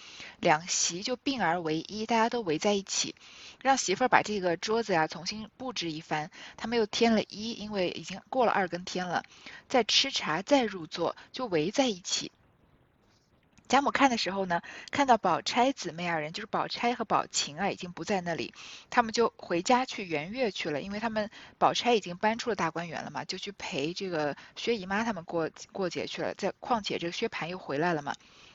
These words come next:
而且李纨、凤姐二人又病着，这么就少了四个人，就觉得冷清了一些。贾母就笑着说啊，说：“往年你们老爷们不在家，像贾政他们不在，就曾经就请过姨太太他们来，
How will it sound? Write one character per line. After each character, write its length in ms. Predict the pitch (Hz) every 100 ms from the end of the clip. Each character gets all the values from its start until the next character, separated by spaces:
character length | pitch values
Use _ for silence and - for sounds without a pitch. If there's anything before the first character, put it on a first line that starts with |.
| - - - -
而 140 | - 269
且 160 | 330
李 200 | 311 202
纨、 260 | 156 151 190
凤 220 | - 277
姐 120 | 190
二 140 | - 196
人 120 | 185
又 120 | 214
病 320 | - 294 233
着， 220 | 170 135 - - - _
这 100 | -
么 100 | 269
就 140 | 233 247
少 220 | 208 95
了 80 | 185
四 280 | - - 190
个 120 | 151
人， 200 | 85 69 _ _
就 100 | -
觉 100 | 214
得 120 | 202 214
冷 220 | 190 -
清 220 | - 226
了 80 | 240
一 100 | 151
些。 320 | - 156 143 _ _ - - - -
贾 160 | 247
母 140 | 294 190
就 80 | 202
笑 220 | 254 208
着 60 |
说 200 | 175 180
啊， 160 | 175 156 - - -
说 160 | 285
：“往 180 | 262 180
年 200 | 165 208
你 40 |
们 220 | 196 196 208
老 180 | 165 -
爷 100 | 180
们 160 | 240
不 100 | 220
在 200 | 175 165
家， 260 | 156 165 156
像 220 | 202 220
贾 180 | 208 151
政 160 | 247 226
他 140 | 214
们 100 | 170
不 100 | 240
在， 280 | - 196 - - -
就 220 | - 285 -
曾 200 | - 190
经 120 | 247
就 140 | 277 254
请 240 | - 202
过 180 | - 185
姨 160 | - 170
太 200 | - 277
太 120 | 180
他 120 | -
们 180 | 165 160
来， 220 | 143 151